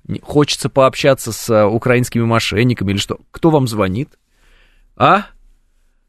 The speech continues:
Стихи спишь? Что молчишь? <laughs> Ну, рифмовать на глаголы, знаете. Пошлая рифма нам не подходит. Нам нужно что-то более изысканное. "Мнение ваше,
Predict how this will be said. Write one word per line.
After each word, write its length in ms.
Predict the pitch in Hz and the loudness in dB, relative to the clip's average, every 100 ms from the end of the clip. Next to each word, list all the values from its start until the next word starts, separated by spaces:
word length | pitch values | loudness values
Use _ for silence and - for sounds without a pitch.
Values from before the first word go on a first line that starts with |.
| _ _ _ _ _ _ _ _ _ _ _ _ _ _ | _ _ _ _ _ _ _ _ _ _ _ _ _ _
Стихи 500 | - - 147 139 87 | -6 0 0 2 0
спишь? 440 | - - 170 - - - _ - | -2 -2 0 -2 -10 -16 _ -16
Что 260 | - 120 | -4 0
молчишь? 540 | 107 90 - 127 - - | 0 -2 -2 -4 -4 -6
<laughs> 760 | 139 - 175 175 180 - 160 - - - - _ | 0 2 2 2 -2 0 -4 -4 -16 -20 -20 _
Ну, 600 | 160 220 190 - - - - | -2 2 2 0 -4 -6 -8
рифмовать 480 | - 139 156 160 151 | -4 0 2 2 2
на 80 | 139 | 0
глаголы, 420 | 135 139 156 107 | 0 2 2 2
знаете. 480 | 90 110 107 - - - - | 0 -4 -6 -8 -18 -20 -2
Пошлая 380 | 147 - 127 127 | 0 2 2 2
рифма 380 | 135 - - - | 0 -4 -10 -12
нам 240 | - 117 107 | -8 -4 0
не 100 | 107 | 0
подходит. 520 | - - 107 - - | 0 0 -2 -2 -4
Нам 180 | 113 127 | 0 2
нужно 220 | 123 120 | 2 0
что-то 240 | - 110 | -2 -4
более 540 | 95 110 131 123 58 110 | -2 0 0 0 -2 -4
изысканное. 640 | 113 120 - 82 82 - _ _ _ _ - - - - - - - - _ _ _ | -6 -8 -6 -6 -6 -8 _ _ _ _ -18 -16 -18 -20 -20 -20 -20 -20 _ _ _
"Мнение 480 | - 156 247 208 95 | 0 2 2 0 -2
ваше, 440 | 101 127 127 - | 2 4 4 0